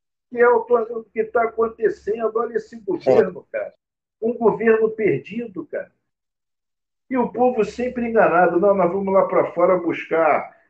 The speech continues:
Speaker 1: recurso, né? Vamos buscar investimento." Aí o cara vai e vende o que ele tem. Ele não buscou nada. Ele vendeu uma coisa que nós temos, que é nossa.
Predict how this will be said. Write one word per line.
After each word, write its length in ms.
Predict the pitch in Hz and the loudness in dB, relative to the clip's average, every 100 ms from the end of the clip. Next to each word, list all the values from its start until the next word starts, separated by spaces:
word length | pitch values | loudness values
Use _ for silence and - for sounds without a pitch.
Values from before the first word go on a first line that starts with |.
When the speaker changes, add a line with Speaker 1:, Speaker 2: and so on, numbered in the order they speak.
| _ | _
Speaker 1:
recurso, 960 | 139 139 - 156 196 170 - - 98 - _ _ _ _ | -6 -6 -6 -2 0 0 -2 -10 -18 -20 _ _ _ _
né? 260 | 135 196 175 | -2 0 0
Vamos 320 | 160 160 156 | -2 -8 -10
buscar 360 | 135 - 151 139 | -14 -6 -4 -4
investimento." 840 | 143 143 - 135 113 135 170 170 | -6 -8 -8 -10 -8 -6 -6 -2
Aí 80 | 196 | -2
o 80 | 180 | 0
cara 300 | 196 190 160 | 2 4 2
vai 240 | 165 185 | 4 2
e 40 | 180 | 2
vende 220 | 185 175 | -2 -2
o 60 | |
que 80 | 170 | -2
ele 160 | 180 135 | -2 -4
tem. 340 | - 143 165 _ _ _ _ _ _ _ _ _ _ _ _ _ _ _ _ _ _ _ _ _ _ _ _ _ _ _ _ _ - | -6 -6 -6 _ _ _ _ _ _ _ _ _ _ _ _ _ _ _ _ _ _ _ _ _ _ _ _ _ _ _ _ _ -2
Ele 160 | 262 | -2
não 160 | 294 294 | 0 -2
buscou 420 | 269 - - 294 | -4 -6 0 0
nada. 560 | 240 233 226 107 95 - - | 2 2 2 0 -6 -10 -4
Ele 220 | 165 208 | -2 -2
vendeu 520 | 185 214 156 185 269 | -2 -2 0 0 -2
uma 240 | 262 226 - | -2 -4 0
coisa 320 | 214 247 269 | 0 0 -4
que 120 | 302 | -6
nós 220 | 302 311 - | -4 -6 -4
temos, 300 | 254 262 180 | -2 -2 -2
que 100 | 240 | -2
é 80 | 220 | 0
nossa. 320 | 233 226 | -2 -4